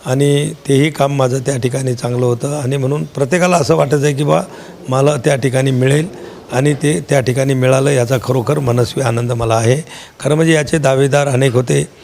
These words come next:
श्रीकांत शिंदे साहेबांना मंत्रिपद द्यावं म्हणून आम्हीच मागणी केली होती, त्यांनी स्वतः ते नाकारलं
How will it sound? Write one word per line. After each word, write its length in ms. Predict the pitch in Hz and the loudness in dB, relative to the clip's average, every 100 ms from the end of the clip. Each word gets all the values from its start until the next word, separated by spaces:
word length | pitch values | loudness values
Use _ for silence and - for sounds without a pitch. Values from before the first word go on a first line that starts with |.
| - - - - - | -20 -20 -20 -8 0
श्रीकांत 360 | 131 151 147 | 2 4 2
शिंदे 300 | 123 139 143 | 2 2 2
साहेबांना 340 | 123 143 147 143 | 2 0 0 0
मंत्रिपद 480 | 131 120 135 135 | 0 0 0 0
द्यावं 280 | 123 135 135 | 2 2 2
म्हणून 220 | 123 139 | 2 2
आम्हीच 280 | 127 127 143 | 4 4 2
मागणी 320 | 135 131 131 | 2 0 0
केली 220 | 120 131 131 | 0 2 2
होती, 420 | 127 143 147 - - - - - | 2 0 -2 -6 -16 -20 -20 -4
त्यांनी 280 | 131 123 139 | 0 4 2
स्वतः 360 | 123 135 139 135 | 2 0 2 2
ते 180 | 123 135 | 0 0
नाकारलं 680 | 123 117 - 143 151 156 | 2 2 2 2 2 0